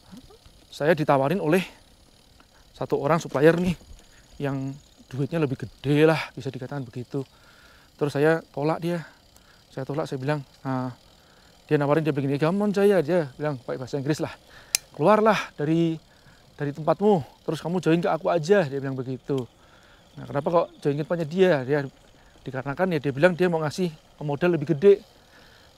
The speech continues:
Terus saya bilang gini, "Bos, kamu coba mikir nggak?" Kan maksudnya di Singapura kan kalau manggil memang seperti itu ya. Ini memang bos ya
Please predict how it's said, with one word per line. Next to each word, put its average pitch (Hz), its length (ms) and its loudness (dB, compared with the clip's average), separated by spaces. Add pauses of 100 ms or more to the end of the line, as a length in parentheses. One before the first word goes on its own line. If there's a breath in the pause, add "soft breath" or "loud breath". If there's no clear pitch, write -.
(100)
Terus 233 140 -2
saya 247 100 0
bilang 208 160 0
gini, 208 240 0
"Bos, 185 400 -2 (320)
kamu 190 300 -6
coba 196 180 0
mikir 185 300 -2
nggak?" 147 220 0 (200)
Kan 139 80 -8 (160)
maksudnya 135 260 -8 (300)
di 135 80 -12
Singapura 135 400 -4
kan 151 100 0
kalau 139 80 -6
manggil 135 300 -4
memang 147 160 -4
seperti 131 320 -8
itu 131 160 -6
ya. 120 80 -12 (560 loud breath)
Ini 139 160 -6
memang 139 160 -4
bos 151 260 2
ya 139 140 -4